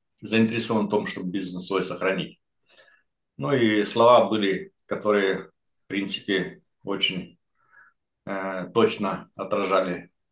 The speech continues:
то отношение, которое есть, наверное, у предпринимателей по отношению,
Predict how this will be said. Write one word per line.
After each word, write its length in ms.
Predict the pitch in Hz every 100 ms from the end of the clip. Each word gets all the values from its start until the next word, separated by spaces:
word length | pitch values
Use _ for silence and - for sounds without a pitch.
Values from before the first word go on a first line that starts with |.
| _ _
то 160 | 98
отношение, 480 | - 90 - - 90
которое 600 | 87 87 98 92 87 -
есть, 340 | 95 95 90 110
наверное, 360 | 98 98 95
у 80 | 92
предпринимателей 580 | - - 92 92 - 87
по 100 | 87
отношению, 640 | 90 82 95 87 85 -